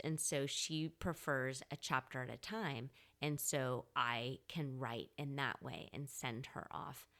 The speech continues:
chapters to read. Um, but if she has asked for something on a Friday,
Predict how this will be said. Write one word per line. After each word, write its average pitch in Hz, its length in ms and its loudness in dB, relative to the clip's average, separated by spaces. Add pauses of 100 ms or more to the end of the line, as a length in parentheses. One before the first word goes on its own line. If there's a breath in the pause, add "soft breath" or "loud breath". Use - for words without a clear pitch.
(220 soft breath)
chapters - 760 -2 (340 soft breath)
to 170 100 0
read. 135 460 0 (240)
Um, 135 320 -2 (880)
but 160 180 4
if 151 140 2
she 175 280 2
has 175 180 0
asked 143 260 0
for - 140 -4
something 143 400 -2
on 123 100 -4
a 123 60 -10
Friday, 143 560 -2